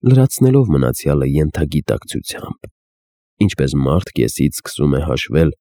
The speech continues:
ժամացույցի զարկերը, մինչդեռ ուղեղում դեգերող առաջին զարկերի ռիթմը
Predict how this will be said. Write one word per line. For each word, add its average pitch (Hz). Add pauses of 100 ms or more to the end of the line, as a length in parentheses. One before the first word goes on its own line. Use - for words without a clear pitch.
(140)
ժամացույցի 92
զարկերը, 50 (540)
մինչդեռ 78 (100)
ուղեղում 80
դեգերող 71
առաջին 80
զարկերի 73
ռիթմը -